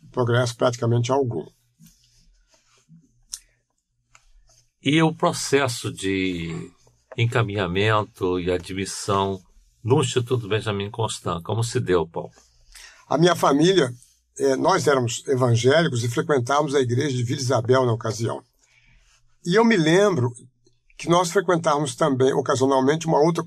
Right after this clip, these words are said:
Speaker 1: congregação, e só muito depois, já depois de adulto, eu, eu consegui me lembrar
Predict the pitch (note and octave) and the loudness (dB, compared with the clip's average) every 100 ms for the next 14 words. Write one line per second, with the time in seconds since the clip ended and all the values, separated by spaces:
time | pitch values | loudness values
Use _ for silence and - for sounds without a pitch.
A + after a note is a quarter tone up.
0 | - - E3+ B2+ A#2+ A#2+ - F3+ D#3 A#2 | -4 0 2 2 2 0 0 2 2 0
1 | - _ _ - _ _ - - _ _ | -8 _ _ -20 _ _ -20 -20 _ _
2 | G#3+ E3 - A#3 F3 G3+ D#4 B3+ G#3+ G#3+ | -6 -4 0 2 4 4 4 2 -4 -4
3 | - C#3+ E3 C3 D#3+ D#3 A#2+ D#3 D3 C#3 | -2 0 2 2 2 0 0 0 0 0
4 | B2+ A2+ C3 F3 E3+ F3+ F3+ E3+ E3 F3+ | 0 0 -2 -2 0 2 2 0 -2 -4
5 | - D#3+ F3+ E3+ F3 B2 C3 D#3 | -4 -4 0 0 0 2 2 2